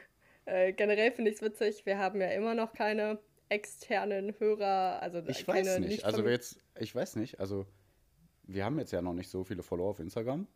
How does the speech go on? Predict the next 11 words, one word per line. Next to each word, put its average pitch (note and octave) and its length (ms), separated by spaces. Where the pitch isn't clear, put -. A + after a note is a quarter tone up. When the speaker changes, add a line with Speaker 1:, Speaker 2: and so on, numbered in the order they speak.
Speaker 2:
und, G#2+ 720
äh, F2 300
wenn G#2 160
jetzt, - 260
also G2 160
es - 80
haben D#3 260
ein F#2+ 80
paar E3+ 160
falsch E2+ 240
geantwortet. F#2 540